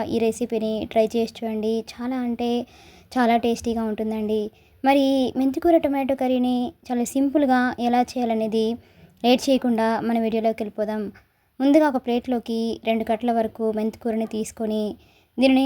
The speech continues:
రెండు మూడు సార్లు శుభ్రంగా వాష్ చేసుకొని ఇలాగా సన్నగా కట్ చేసుకొని రెడీగా పక్కన పెట్టండి. అలాగే ఒక బౌల్లోకి టొమాటోల్ని కూడా తీసుకొని వీటిని కూడా శుభ్రంగా వాష్ చేసుకొని టొమాటోని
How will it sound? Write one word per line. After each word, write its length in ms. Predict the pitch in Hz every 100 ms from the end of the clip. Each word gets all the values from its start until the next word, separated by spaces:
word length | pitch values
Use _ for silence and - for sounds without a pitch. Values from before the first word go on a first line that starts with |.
| 269
రెండు 140 | 226 233
మూడు 120 | 220
సార్లు 240 | 247 233 220
శుభ్రంగా 340 | 214 220 226 233
వాష్ 200 | 214 214 -
చేసుకొని 460 | 220 - 226 214 214 214 214
ఇలాగా 260 | 220 214 208 214 - - _ _ _ -
సన్నగా 300 | 262 262 262 247
కట్ 160 | 220 -
చేసుకొని 420 | 226 - 220 220 220 220 - - - - - - _ _ _ _ _ -
రెడీగా 340 | 226 226 220 214 220
పక్కన 220 | 208 220
పెట్టండి. 420 | 208 202 202 196 202 190 - _ - - - - _ _ _ _ - _ - _ 233
అలాగే 320 | 262 262 254 247 -
ఒక 80 | 214 220
బౌల్లోకి 560 | 226 240 247 214 233 233 233 - _ _ _ _ _ _ _
టొమాటోల్ని 460 | 240 269 269 262 233
కూడా 140 | 226 226
తీసుకొని 420 | 233 - 233 226 226 -
వీటిని 240 | - 269 277
కూడా 160 | 247 226 226
శుభ్రంగా 340 | 226 214 220 220
వాష్ 220 | 208 208 -
చేసుకొని 460 | 220 - 214 208 208 214 - _ _ _ _ _
టొమాటోని 420 | 233 254 269 269